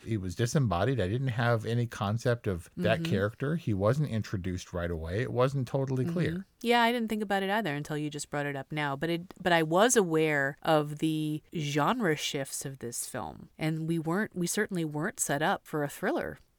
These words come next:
Speaker 2: which is ultimately what this became in its third act. Like, it started off as a Western, and then it kind of shifted into a domestic drama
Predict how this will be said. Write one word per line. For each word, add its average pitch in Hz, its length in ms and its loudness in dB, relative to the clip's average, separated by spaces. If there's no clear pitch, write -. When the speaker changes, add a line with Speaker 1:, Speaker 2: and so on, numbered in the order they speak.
Speaker 2:
which 160 160 -6
is 147 100 -4
ultimately 151 560 -4
what 143 280 -8
this - 320 -4
became 190 400 -2
in 147 100 -4
its - 160 -8
third 139 280 -4
act. 143 460 -2
Like, 151 160 -2
it 156 120 -2
started 151 400 -2
off 196 280 0
as 220 220 -2
a 233 80 2
Western, 220 840 -4
and 147 180 -4
then 151 160 -2
it - 180 -8
kind 165 380 -4
of 175 200 -2
shifted 202 480 -4
into 208 520 -2
a 214 560 2
domestic 151 600 -4
drama 135 600 -4